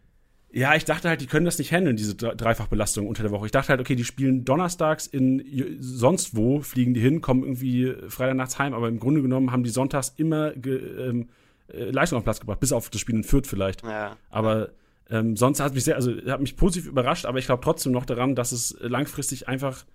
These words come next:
Speaker 1: äh, ich kann's mir nicht vorstellen bei dem Kader, also auch
Speaker 2: Ja, ja, ja.
Speaker 1: eigentlich null, ja. Aber es ist nur mein Take. Und eine andere Partie, die ich, ähm, wahrscheinlich auch noch auf die setzen würde, ist Freiburg daheim gegen Bielefeld.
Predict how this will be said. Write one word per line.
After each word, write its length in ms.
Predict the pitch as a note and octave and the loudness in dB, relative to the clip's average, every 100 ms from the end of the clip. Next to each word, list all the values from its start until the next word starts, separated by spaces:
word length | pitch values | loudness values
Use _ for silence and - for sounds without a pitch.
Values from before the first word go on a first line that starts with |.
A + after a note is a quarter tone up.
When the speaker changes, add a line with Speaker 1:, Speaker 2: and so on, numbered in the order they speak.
| - - | -20 -14
Speaker 1:
äh, 120 | G2+ | -6
ich 100 | A#2 | 2
kann's 160 | F3+ | 4
mir 60 | F3 | 4
nicht 80 | - | 4
vorstellen 320 | D#3+ - G#2 | 2 2 0
bei 80 | G2+ | 0
dem 100 | G#2 | -2
Kader, 380 | G#2 G2+ G2 - | -2 -2 0 0
also 240 | A2+ A2 - _ _ - - | 0 -2 -8 _ _ -20 -6
auch 140 | A2+ | -2
Speaker 2:
Ja, 60 | A2+ | 6
ja, 140 | C3+ C3+ | 6 6
ja. 60 | A#2+ | 0
Speaker 1:
eigentlich 160 | G#2+ | -2
null, 260 | A#2+ C3 B2 - _ _ | 2 2 2 -10 _ _
ja. 220 | A2+ G#2 - _ _ - | -4 -4 -8 _ _ -4
Aber 220 | A2 A2+ | 0 0
es 140 | A2+ | -2
ist 200 | A#2 B2 | -8 -6
nur 80 | A#2+ | -2
mein 140 | B2 C3+ | -2 -2
Take. 260 | B2+ - | -4 0
Und 340 | G3+ B3+ C4 - - _ | 4 4 2 -4 -20 _
eine 80 | B2 | -4
andere 140 | G#3+ A3+ | 0 2
Partie, 420 | - D3 D#3 F#3+ | 2 0 -6 -4
die 260 | B2+ B2+ | -2 -2
ich, 300 | C#3 - - | -2 -8 -10
ähm, 440 | A2+ B2 C3 C3 B2+ | -4 -2 -2 -4 -4
wahrscheinlich 240 | B2+ C3 C#3 | -6 -4 -4
auch 60 | |
noch 80 | D#3 | -2
auf 160 | A#2+ - | -4 -4
die 80 | A2 | -4
setzen 320 | A#2+ - A#2+ | -4 -4 -4
würde, 140 | C3+ | -2
ist 220 | A2 - A#2 | -4 -6 -6
Freiburg 340 | A#2+ F#3+ G#3 | 0 0 0
daheim 200 | C3+ C#3+ | -2 0
gegen 120 | A#2 | -2
Bielefeld. 460 | B2+ D#3+ G2+ F#2 | -2 -4 -4 -8